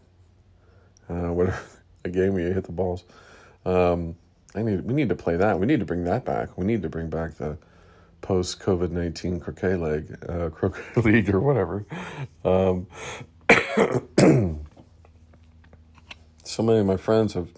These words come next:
changed jobs and positions in their life. A lot of people are changing.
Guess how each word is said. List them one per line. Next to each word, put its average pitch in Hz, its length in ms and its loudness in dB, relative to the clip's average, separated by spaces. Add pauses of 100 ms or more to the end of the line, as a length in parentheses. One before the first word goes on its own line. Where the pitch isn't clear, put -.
changed 101 480 0
jobs 95 420 2
and 90 120 -6
positions 90 560 -6
in 92 80 -6
their 87 100 -4
life. 92 260 -2 (840)
A 95 40 -8
lot 101 100 -4
of 101 60 -6
people 92 220 -6
are 82 60 -6
changing. 87 460 -2